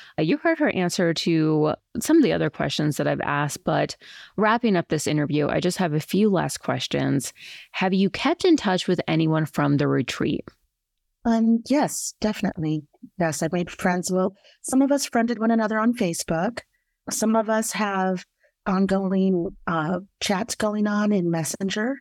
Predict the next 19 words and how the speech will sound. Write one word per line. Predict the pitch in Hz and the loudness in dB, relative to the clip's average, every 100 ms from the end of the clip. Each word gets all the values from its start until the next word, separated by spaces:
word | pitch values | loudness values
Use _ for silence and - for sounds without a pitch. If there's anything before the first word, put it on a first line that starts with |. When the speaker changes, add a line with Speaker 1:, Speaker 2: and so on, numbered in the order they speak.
| _ _ | _ _
Speaker 1:
Oh, | 247 | 2
nice. | 254 233 - | 2 2 0
Speaker 2:
Where | 196 | 0
we | 180 - _ _ | -2 -6 _ _
get | 180 | -4
in | 190 | -2
touch. | 190 196 - - _ _ _ _ _ - | 0 -2 -4 -10 _ _ _ _ _ -2
Kimberly | 208 196 202 196 202 | 0 2 0 0 0
is | 202 | 0
one | 208 | 0
of | 208 | -2
them. | 190 208 226 | 0 0 2
She's | 208 185 | 2 2
an | 185 | 2
instructor | 185 - 190 - 196 | 0 0 -2 2 2
in | 190 | 2
Nashville. | 175 175 175 - 185 196 269 277 - | 0 -2 -4 -2 -2 -2 -4 -4 0
Speaker 1:
Yeah. | 240 175 - - | 2 2 -2 -6
Speaker 2:
She's | - | -6